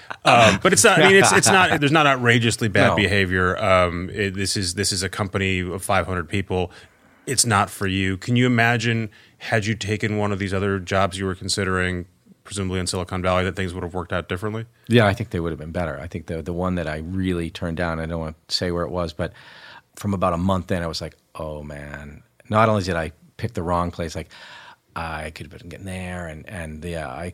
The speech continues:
Speaker 2: yeah, it would have been much, I think.
Speaker 1: Because
Speaker 2: Now
Speaker 1: you read a lot of stories and talk to a lot of people who work at some of those companies, and they don't seem like a blast to work for either, especially for a,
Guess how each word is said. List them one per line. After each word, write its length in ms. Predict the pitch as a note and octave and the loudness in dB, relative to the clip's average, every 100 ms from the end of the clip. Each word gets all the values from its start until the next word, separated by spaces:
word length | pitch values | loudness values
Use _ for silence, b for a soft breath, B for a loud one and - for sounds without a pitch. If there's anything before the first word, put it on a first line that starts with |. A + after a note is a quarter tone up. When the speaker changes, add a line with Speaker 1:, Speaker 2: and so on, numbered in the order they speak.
| - | -10
Speaker 2:
yeah, 280 | F3 G#2 F2 | -6 -4 -2
it 80 | F2 | -4
would 100 | E2+ | -6
have 60 | |
been 120 | E2+ | -6
much, 280 | F2 F2 - | -6 -6 -6
I 100 | B2 | -4
think. 420 | A#2+ - G#3 - - - | -4 4 4 4 -6 -6
Speaker 1:
Because 220 | C#3+ E3 | 0 2
Speaker 2:
Now 60 | A2+ | 4
Speaker 1:
you 60 | |
read 160 | G3 C4+ | 4 4
a 60 | |
lot 160 | E3 C#3+ | 4 4
of 60 | B2+ | 2
stories 380 | - A#2 C#3+ B2+ | 0 0 0 0
and 440 | F#2+ - C2 D#2 | -4 -6 -12 -12
talk 200 | - F#2 - | -8 -6 -2
to 40 | |
a 20 | |
lot 120 | F#2 F#2 | -2 -2
of 60 | |
people 200 | F#2 F#2+ | -4 -6
who 80 | F#2+ | -6
work 200 | F#2 F#2+ | -4 -6
at 80 | F#2+ | -6
some 140 | F#2+ | -6
of 60 | F2 | -6
those 120 | F2 | -6
companies, 420 | - F2+ F2+ F#2 | -6 -6 -4 -6
and 80 | F2 | -4
they 60 | F#2 | -4
don't 160 | G#2 | -4
seem 160 | - F#2+ | -4 -6
like 160 | F2 E2 | -8 -10
a 80 | |
blast 460 | - F#2 E2+ D#2+ - | -12 -6 -4 -4 -6
to 80 | F2+ | -8
work 200 | F2 E2 | -8 -8
for 240 | F2+ E2 | -8 -6
either, 140 | F#2 F2+ | -6 -6
especially 400 | - F2 - E2+ | -8 -10 -8 -10
for 260 | F#2+ E2+ | -6 -4
a, 300 | D#2+ D#2 E2+ | -4 -6 -8